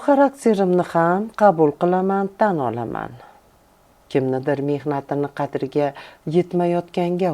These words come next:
o'xshayman. O'zimni aybdor hisoblab, jazolashga va o'zimni tanqid qilishga majbur bo'lyapman.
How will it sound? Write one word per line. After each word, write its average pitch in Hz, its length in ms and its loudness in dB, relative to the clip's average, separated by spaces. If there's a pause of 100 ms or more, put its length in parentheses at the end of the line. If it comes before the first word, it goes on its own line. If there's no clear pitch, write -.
o'xshayman. 120 680 -12 (720)
O'zimni 156 560 -2 (240)
aybdor 170 640 2
hisoblab, 160 580 0 (400)
jazolashga 185 840 -2 (360)
va 165 280 0
o'zimni 160 640 -2 (360)
tanqid 156 600 -4 (460)
qilishga 143 500 -6 (300)
majbur 151 680 -4 (120)
bo'lyapman. 147 600 -6